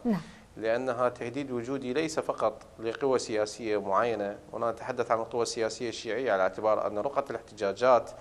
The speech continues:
Speaker 1: مهم.
Speaker 2: ما زالت منحصرة جغرافيًا من بغداد باتجاه الفرات
Speaker 1: نعم.
Speaker 2: الأوسط والجنوب.
Speaker 1: نعم.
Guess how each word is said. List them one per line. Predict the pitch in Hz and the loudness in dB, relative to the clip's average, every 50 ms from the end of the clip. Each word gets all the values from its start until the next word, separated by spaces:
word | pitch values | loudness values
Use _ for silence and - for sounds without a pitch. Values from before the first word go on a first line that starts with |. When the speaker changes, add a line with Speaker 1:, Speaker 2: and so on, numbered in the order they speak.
| - - | -6 -6
Speaker 1:
مهم. | 202 165 185 175 - - - - - | -4 -2 -4 -4 -6 -10 -18 -16 -4
Speaker 2:
ما | - 117 113 117 | 2 6 6 6
زالت | 113 117 143 143 135 117 - | 8 8 6 6 6 4 -2
منحصرة | 120 101 - - 123 123 - 117 107 101 101 104 - - - 107 | -6 -6 2 2 2 4 4 4 6 6 6 4 2 -4 -10 -6
جغرافيًا | 107 113 104 107 110 110 107 107 - 131 131 120 | -4 -2 4 6 6 6 6 4 0 -2 -2 0
من | 113 110 110 107 104 | 0 0 -4 2 4
بغداد | 113 104 107 107 117 113 113 101 | 4 4 4 6 6 6 6 6
باتجاه | 104 98 - - 101 104 110 104 104 | 2 -6 -8 -10 -2 2 2 2 2
الفرات | 107 101 - - 123 | 2 -4 -2 2 2
Speaker 1:
نعم. | 117 101 160 | 4 4 2
Speaker 2:
الأوسط | 101 101 107 127 - - 113 - - | 2 2 2 0 0 -2 -6 -6 -4
والجنوب. | - - 233 190 101 95 113 131 151 165 160 - - - - - | -4 -4 -4 -2 -2 0 2 2 2 0 0 -6 -14 -20 -8 -4
Speaker 1:
نعم. | 226 214 | -4 -4